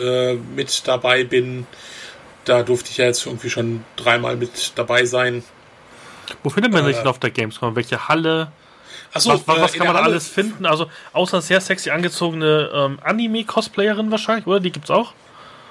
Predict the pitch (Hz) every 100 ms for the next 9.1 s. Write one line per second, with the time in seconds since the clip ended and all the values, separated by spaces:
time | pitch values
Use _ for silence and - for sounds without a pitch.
0 | - - 156 156 - 175 180 185 - 165
1 | - 147 - 123 151 185 - - - -
2 | - 131 135 135 139 - 151 170 170 165
3 | 165 151 180 185 170 170 165 - - -
4 | 139 143 - - - 185 180 160 - 160
5 | 156 151 143 - - - - 143 143 143
6 | 143 135 139 143 143 135 135 127 131 123
7 | 131 139 131 120 139 - 123 156 180 190
8 | - - 160 143 143 143 147 143 139 131